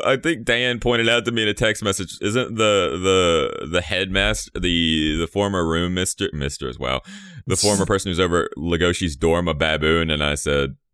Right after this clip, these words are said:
Speaker 1: "Yeah." They kinda faded her out, though. <laughs>
Speaker 2: Oh, see, if I had to pick an anime, it certainly would not be any kind of mecha, 'cause, uh,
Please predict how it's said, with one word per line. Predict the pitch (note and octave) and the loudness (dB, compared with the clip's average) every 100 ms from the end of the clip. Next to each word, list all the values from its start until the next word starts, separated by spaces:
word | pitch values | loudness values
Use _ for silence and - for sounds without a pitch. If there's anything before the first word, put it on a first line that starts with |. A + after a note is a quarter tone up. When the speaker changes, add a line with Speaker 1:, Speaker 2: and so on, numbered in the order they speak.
| _ _ _ - | _ _ _ -8
Speaker 1:
"Yeah." | D2 D#2 D#2 F2 F2+ _ _ | 0 2 2 0 -2 _ _
They | E2 | -6
kinda | E2 F#2+ E2+ | -2 -2 -2
faded | - F#2+ F2+ E2+ | 0 0 0 0
her | G2+ | 0
out, | F#2 F#2+ - | 2 0 0
though. | E2+ F2 - _ _ - - - - | 2 2 0 _ _ -12 -12 -12 -6
<laughs> | C#3+ - D3+ - _ _ _ _ _ _ _ _ _ _ _ - | -6 -4 -8 -10 _ _ _ _ _ _ _ _ _ _ _ 0
Speaker 2:
Oh, | A#2+ B2+ A2+ G2+ | 4 4 4 0
see, | - F#2+ | -2 -4
if | F2+ | -2
I | C3+ | 0
had | E3+ C3 | -2 -2
to | |
pick | - A2 G2+ | -4 -4 -4
an | - | -4
anime, | G2+ G#2 G2 | -2 0 0
it | F#2+ G2 | 0 -2
certainly | - F#3+ F3 | -2 0 0
would | A2 G#2 | 2 2
not | G#2+ A2 A2+ | 2 0 0
be | A2+ G#2+ | 0 0
any | - A2+ A2+ | 0 -2 0
kind | - A2 | 2 2
of | F#2 | 2
mecha, | F#2 G2 G2+ F2+ D2 G2 _ _ _ - | 2 0 0 -2 -2 -2 _ _ _ -4
'cause, | G2+ F2 E2+ F#2+ | 0 0 0 0
uh, | F2 F2 | 2 0